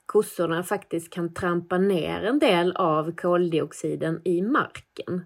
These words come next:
Det tycker jag också är lite, ja, det är ju ytterligare en aspekt på det här med att det,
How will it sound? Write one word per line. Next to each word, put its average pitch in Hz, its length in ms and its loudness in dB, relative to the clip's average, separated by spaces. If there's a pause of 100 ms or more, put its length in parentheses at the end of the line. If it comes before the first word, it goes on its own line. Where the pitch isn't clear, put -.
(120)
Det 196 140 -6
tycker 208 240 -2
jag 165 220 0
också 180 200 -10
är 226 80 -4
lite, 190 360 -8 (720)
ja, 208 280 4 (200)
det - 80 -4
är 240 60 2
ju 247 220 8
ytterligare 214 540 2
en 269 120 4
aspekt - 460 -2
på 214 80 -2
det 214 60 2
här 202 160 2
med 185 140 0
att 185 100 -8
det, 196 100 0